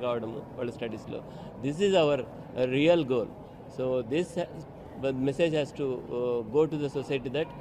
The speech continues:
preterm babies are not inferior to any, any term, any, anybody. So this message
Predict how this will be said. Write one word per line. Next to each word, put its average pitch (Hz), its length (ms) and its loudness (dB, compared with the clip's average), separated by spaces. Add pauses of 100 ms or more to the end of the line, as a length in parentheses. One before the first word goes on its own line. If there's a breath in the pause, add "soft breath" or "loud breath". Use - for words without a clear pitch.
(300 loud breath)
preterm 147 420 2
babies 139 340 0
are 123 80 -2 (100)
not 139 120 2 (120)
inferior 131 400 -2
to 175 60 0 (360)
any, 151 140 4 (100)
any 139 140 2 (240)
term, 127 180 2 (260)
any, 151 140 2 (140)
anybody. 120 360 0 (460 loud breath)
So 123 80 -2 (840)
this 156 160 -4 (120)
message 160 340 0